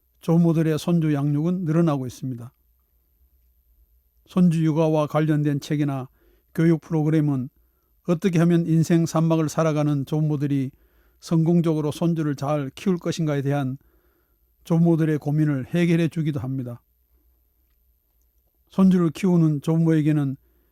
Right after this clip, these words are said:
행복과 어려움이 공존합니다. 사랑하는 손주의 재롱과 성장을 함께하는 것은 조부모에게 있어서는 큰 행복이죠. 저는 이천십 년에 직장에서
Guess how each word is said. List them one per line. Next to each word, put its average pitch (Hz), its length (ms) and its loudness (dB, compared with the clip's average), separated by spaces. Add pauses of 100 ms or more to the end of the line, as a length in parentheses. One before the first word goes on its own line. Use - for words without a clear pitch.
(200)
행복과 160 580 0
어려움이 165 600 0 (500)
공존합니다. 139 800 -2 (600)
사랑하는 165 460 2
손주의 160 460 0
재롱과 143 580 -2 (380)
성장을 170 500 2
함께하는 147 500 -2
것은 135 360 -6 (360)
조부모에게 156 520 0
있어서는 147 480 -6 (100)
큰 160 260 -2
행복이죠. 123 640 -6 (1900)
저는 180 280 4
이천십 175 520 2
년에 165 280 4
직장에서 156 720 -2